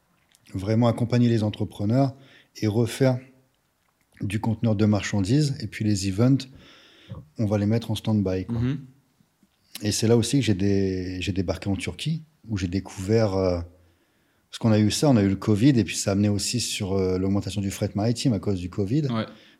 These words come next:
Speaker 1: Donc c'était très délicat aussi avec le business avec la Chine, où je me suis dit, je vais aller voir en Turquie un peu comment se passe le business. Et on a découvert une petite Chine en Turquie sur le, le business du mobilier. Donc, euh, en fait, tu vois, ça a été une bonne leçon, c'est de se dire,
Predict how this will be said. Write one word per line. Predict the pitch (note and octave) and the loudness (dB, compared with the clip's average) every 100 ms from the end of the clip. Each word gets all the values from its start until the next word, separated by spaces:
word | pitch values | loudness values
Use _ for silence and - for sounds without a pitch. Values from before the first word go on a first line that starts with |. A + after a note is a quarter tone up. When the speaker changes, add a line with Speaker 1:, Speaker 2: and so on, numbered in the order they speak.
| - | -6
Speaker 1:
Donc | G2+ | -4
c'était | - | -2
très | F#2+ C3 | -2 2
délicat | A#2 A2+ G#2+ A#2 | 4 4 2 2
aussi | A2 G2+ A#2 | 0 0 0
avec | G2 - | 0 -2
le | G#2 | -4
business | F#2+ F#2+ F#2+ | -2 -2 -4
avec | G2 F#2 | -4 -4
la | F#2 | -4
Chine, | F2+ - E3 C#3 E2 - _ _ _ _ - - | -4 -2 0 0 -2 -12 _ _ _ _ -20 -10
où | A#2+ G2+ | -4 -2
je | F#2+ | 2
me | G#2+ | 0
suis | - | 0
dit, | A#2 | -2
je | G#2+ | 0
vais | G2+ | 0
aller | G2+ | 2
voir | G#2 | 2
en | A2 | 2
Turquie | G#2 G#2+ - - | 0 -2 -4 -2
un | G2+ | -2
peu | - A2+ | 0 -2
comment | - G2+ | 0 -2
se | F#2+ | -2
passe | - G2 | -6 -6
le | G2+ | -6
business. | F2 F#2 C#3+ - | -4 0 0 0
Et | G#2+ | -2
on | G2 | -2
a | |
découvert | F#2 G2 - F#2+ A2 B2 - _ _ _ | 0 -4 -6 -4 0 0 -2 _ _ _
une | A#2 G#2 | -2 0
petite | - A#2+ A2 | 0 -2 -2
Chine | - - B2+ | -4 0 2
en | A2+ | 0
Turquie | - A2 - - C3 | 0 -6 -6 -6 -4
sur | A#2+ - | -4 -2
le, | G#2+ G2+ F#2+ F2+ - _ | 0 2 0 -4 -20 _
le | G#2+ | -4
business | F#2+ G2 A2+ G#2 | -2 0 2 2
du | G2+ | 2
mobilier. | G#2 G2 G#2+ D3 | 2 2 2 4
Donc, | B2 F#2+ G#2+ | 2 0 -4
euh, | - - - - | -6 -12 -20 -8
en | B2+ | -2
fait, | C#3 F#3 | 2 0
tu | - | 2
vois, | D3 | 0
ça | D3 B2+ | 2 0
a | |
été | - | 2
une | A#2+ | 4
bonne | A2+ C3 | 4 4
leçon, | D3+ D3 E3+ | 4 2 -2
c'est | - | -2
de | A#2 | -2
se | B2 | -2
dire, | G#2+ D#3 D#3+ | 0 0 0